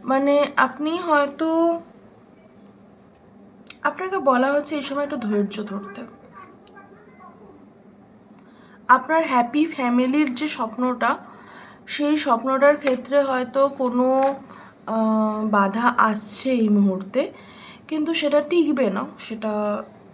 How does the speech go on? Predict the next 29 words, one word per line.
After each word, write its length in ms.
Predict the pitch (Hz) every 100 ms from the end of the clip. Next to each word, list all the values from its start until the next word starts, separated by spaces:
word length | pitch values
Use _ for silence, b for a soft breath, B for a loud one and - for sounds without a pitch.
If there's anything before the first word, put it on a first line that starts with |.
| - - - - - - - -
চলবে 360 | 254 233 220 208
না, 140 | 196 - B B B B B B
আহ, 220 | - 220 220
সেটা 180 | 240 247 -
থাকবে 320 | 233 226 233 254
না 60 | 226
সেই 200 | 220 214
বাধাটা। 440 | 202 190 196 214 330 B B B B
আপনাকে 420 | - 233 240 254 285
বলা 360 | 220 208 226
হচ্ছে, 440 | 240 254 254 - 302 294
হ্যাঁ, 140 | 262 233
আপনার 180 | 226 277
হয়তো 140 | 285
খুব 140 | 285 302
স্টাক 280 | - 302 - - -
ফিল 180 | 247 214
হচ্ছে, 280 | 202 202 262
আপনি 160 | 220 226
হয়তো 160 | 226 247
প্রচণ্ড 300 | 233 247 254
ওভারথিংকিং 680 | 214 214 247 254 240 220 214 202
করছেন। 360 | 185 180 - 277 339 B B B B B B B B B B -
আহ, 580 | 254 247 240 254 - 262
আপনাকে 280 | 226 269 277 220
বলা 220 | 208 208 233
হচ্ছে 500 | 247 254 247 - 285 285
যে, 240 | 240 262 254 254 247 247 247 - - - -
উম, 300 | 208 208